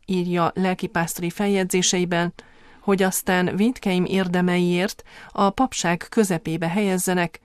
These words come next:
engem, aki teljességgel képtelen vagyok egy ilyen nagy vállalkozás elvégzésére, engem, ki még evezni sem tudok.”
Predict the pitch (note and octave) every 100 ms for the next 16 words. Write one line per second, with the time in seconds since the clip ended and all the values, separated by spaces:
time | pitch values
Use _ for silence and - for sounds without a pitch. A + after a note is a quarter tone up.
0 | - _ - G3 F#3+ F#3 F#3 G3+ - -
1 | - G#3 - G#3 - B3+ A#3 - G#3 G3
2 | G3+ G3 A#3+ A#3 - F3 E3 E3+ F3+ F3+
3 | F3 F#3 F#3 F3+ F#3 F3+ F3+ F3 E3+ F3
4 | F3 E3 A3 G3+ G3+ F#3 F#3+ F3+ - F3+
5 | E3+ - - - - - F#3+ G3 G3 G3+
6 | G3+ - - - G#3 G3 F#3 - B3 F3+
7 | - F3 - F3 G3 F#3+ F3 -